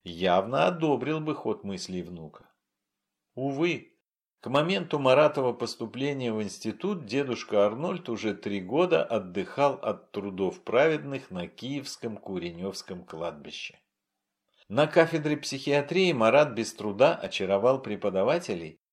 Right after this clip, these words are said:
и даже выбрал себе покровителя, ассистента Андреева,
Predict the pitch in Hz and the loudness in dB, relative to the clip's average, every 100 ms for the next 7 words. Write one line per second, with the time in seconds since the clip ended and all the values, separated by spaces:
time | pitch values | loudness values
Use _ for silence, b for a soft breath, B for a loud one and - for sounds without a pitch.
0 | _ _ 113 113 123 135 127 113 131 165 | _ _ -4 2 6 6 6 2 2 0
1 | 151 139 123 107 123 127 120 117 120 98 | 0 -4 -6 -2 -2 -2 -4 -2 -2 -6
2 | 78 80 76 - - 101 - 98 - - | -10 -14 -16 -18 -10 -8 -8 -10 -12 -8
3 | 143 160 156 127 - 120 113 98 98 87 | -6 -4 -4 -4 -2 -4 -4 -2 -2 -2
4 | 76 - | -6 -12